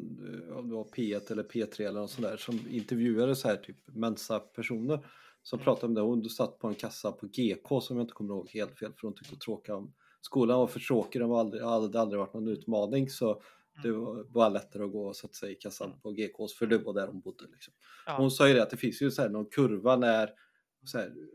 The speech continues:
Speaker 1: över hundrafemtio, då börjar det liksom bli generellt för
Speaker 2: Ja, det, så,
Speaker 1: smart.
Speaker 2: så, så mycket kan du inte mäta.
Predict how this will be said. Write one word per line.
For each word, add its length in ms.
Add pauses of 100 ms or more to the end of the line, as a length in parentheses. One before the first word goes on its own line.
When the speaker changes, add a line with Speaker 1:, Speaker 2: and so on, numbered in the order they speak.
(180)
Speaker 1:
över 260
hundrafemtio, 840
då 80
börjar 260
det 60
liksom 240
bli 260 (380)
generellt 360
för 220
Speaker 2:
Ja, 100
det, 60
så, 60
Speaker 1:
smart. 240
Speaker 2:
så, 260
så 200
mycket 280
kan 140
du 80
inte 180
mäta. 440